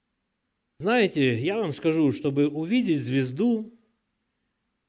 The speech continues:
надо, чтобы было, было, было темно. Вот вы видите, как звёзды исчезают на небе?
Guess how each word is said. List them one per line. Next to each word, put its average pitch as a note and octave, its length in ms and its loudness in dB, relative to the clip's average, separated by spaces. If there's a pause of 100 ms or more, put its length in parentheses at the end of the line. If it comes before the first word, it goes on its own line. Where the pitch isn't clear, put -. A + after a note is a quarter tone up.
(520)
надо, E3+ 280 -2
чтобы D#3 260 -6
было, D#3 460 0
было, D3+ 480 0
было C#3+ 320 0
темно. C#3+ 560 -6 (800)
Вот D3+ 180 0
вы F3 100 2
видите, G#3+ 440 4
как D3 180 0
звёзды C3 420 6
исчезают A#2+ 500 0
на A#2 120 -4
небе? G2 420 -4